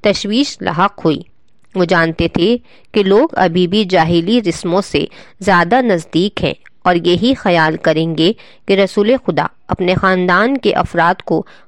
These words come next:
ہم پر مسلط کرنا چاہتے ہیں اور اس غلط طرز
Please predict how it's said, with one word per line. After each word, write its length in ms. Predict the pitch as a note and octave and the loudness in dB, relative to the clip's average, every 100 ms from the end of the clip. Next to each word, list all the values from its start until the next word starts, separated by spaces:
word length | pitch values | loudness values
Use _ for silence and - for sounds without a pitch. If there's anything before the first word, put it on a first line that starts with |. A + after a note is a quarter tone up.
| - | -4
ہم 140 | G3+ F#3 | -2 0
پر 180 | - | -2
مسلط 600 | B3+ G#3+ - F3 E3 G#3 | 0 -2 0 0 2 0
کرنا 340 | - E3+ D#3+ F#3+ | -2 -2 -2 -2
چاہتے 420 | - D3 - G3 G3 | -4 -6 -4 -4 -2
ہیں 120 | - - - - - - - - | -8 -8 -14 -20 -20 -20 -20 -6
اور 160 | G3+ G3 | 0 2
اس 180 | C#4+ - | 0 0
غلط 320 | F#3+ F#3+ F#3+ | 2 2 0
طرز 240 | G3+ F#3 | 0 0